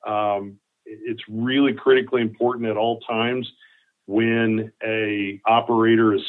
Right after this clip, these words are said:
sweating the asset, uh, making it work for them, that they know at all times what compartments are occupied and waiting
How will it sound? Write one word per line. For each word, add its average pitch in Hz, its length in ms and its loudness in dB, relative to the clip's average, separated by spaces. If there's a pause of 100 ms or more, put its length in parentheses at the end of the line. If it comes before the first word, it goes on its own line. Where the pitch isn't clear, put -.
(140)
sweating 117 720 2
the 104 220 0
asset, 110 540 4 (680)
uh, 101 280 2
making 117 460 2
it 107 160 -2
work 113 340 2
for 135 140 8
them, 131 400 2 (140)
that 110 280 0
they 120 120 4
know 117 400 6
at 113 40 6
all 113 220 4
times 113 460 0
what 117 200 2
compartments 113 640 -2 (200)
are 104 540 2 (140)
occupied 131 680 4
and 113 120 0
waiting 110 400 4